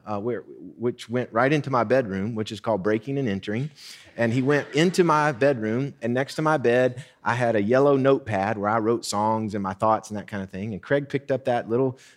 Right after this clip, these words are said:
notepad, and he wrote me a note. It was actually an eight-word note. It was actually a quote.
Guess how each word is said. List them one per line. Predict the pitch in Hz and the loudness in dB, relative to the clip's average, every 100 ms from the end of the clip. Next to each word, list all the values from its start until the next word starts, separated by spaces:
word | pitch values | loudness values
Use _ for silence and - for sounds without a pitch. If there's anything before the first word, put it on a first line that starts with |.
| - | -2
notepad, | 120 127 113 92 98 98 | 0 0 -2 -4 -4 -4
and | 101 | -8
he | 98 160 | -6 0
wrote | 156 113 113 95 | 2 2 2 0
me | 131 156 104 107 | -2 0 -2 -6
a | 110 | -6
note. | 113 170 87 - - _ _ _ - | -4 -4 -6 -10 -20 _ _ _ -4
It | 117 | -2
was | 113 | 2
actually | 139 139 - 123 | 2 0 0 0
an | 113 | 2
eight-word | 120 131 - - - - 110 107 107 113 110 _ - | 2 0 -2 -12 -20 -4 2 2 2 -2 -6 _ -6
note. | 123 131 80 - _ _ _ - | -2 0 -2 -8 _ _ _ -4
It | |
was | 117 110 | 0 2
actually | 135 - 101 101 107 _ _ - | 0 -2 -4 -4 -4 _ _ -8
a | |
quote. | - - 151 92 - | -8 -4 -2 -4 -8